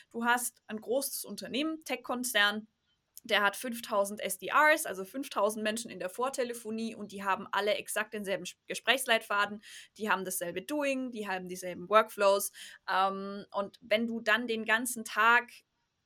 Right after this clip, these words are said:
in deinem, in deiner Legebatterie arbeitest,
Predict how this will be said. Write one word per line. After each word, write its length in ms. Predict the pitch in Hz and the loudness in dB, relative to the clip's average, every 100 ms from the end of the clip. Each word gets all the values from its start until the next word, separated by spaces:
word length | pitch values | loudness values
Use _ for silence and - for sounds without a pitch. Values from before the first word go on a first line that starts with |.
| _ _ _ _ | _ _ _ _
in 160 | 226 226 | -8 2
deinem, 720 | 220 220 214 214 208 127 - _ _ | 2 2 -2 -6 -8 -12 -18 _ _
in 140 | - 214 | -12 -2
deiner 280 | 196 214 208 | -2 0 0
Legebatterie 960 | 226 262 240 214 226 208 226 196 180 - | 0 0 -2 -2 -2 0 0 0 -4 2
arbeitest, 920 | 220 220 208 190 190 185 208 214 - | 8 8 8 4 4 0 -4 -4 -8